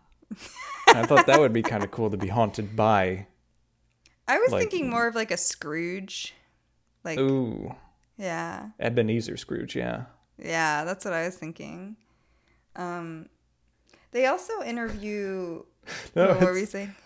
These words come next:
Speaker 1: there is, there is kind of a, a running joke on the internet where, like, imagine you're, you are the past or the future that Ebenezer Scrooge goes to.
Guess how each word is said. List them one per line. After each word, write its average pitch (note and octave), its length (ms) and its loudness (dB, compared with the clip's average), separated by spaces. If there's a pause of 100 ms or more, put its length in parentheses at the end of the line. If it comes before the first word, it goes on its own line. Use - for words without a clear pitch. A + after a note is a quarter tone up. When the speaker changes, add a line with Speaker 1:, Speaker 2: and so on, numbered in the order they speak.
(120)
Speaker 1:
there D#3 160 10
is, F#3 220 8
there D3+ 320 4
is D#3+ 360 4
kind C#3 220 6
of A#2+ 100 2
a, A2 300 8
a - 80 0
running A2+ 320 6
joke A2+ 300 4
on G#2 100 6
the G2+ 140 2
internet G#2+ 480 2
where, G2+ 420 4 (720)
like, G#2 280 2
imagine A#2 520 4
you're, G#2+ 680 6 (1700)
you C#3 280 6
are A#2+ 360 8
the A2+ 140 2
past A2+ 800 -2
or B2+ 80 0
the G#2+ 100 0
future A2+ 480 0
that G#2+ 180 4
Ebenezer G#2 460 2
Scrooge G#2 380 -2
goes G#2+ 320 0
to. B2+ 340 0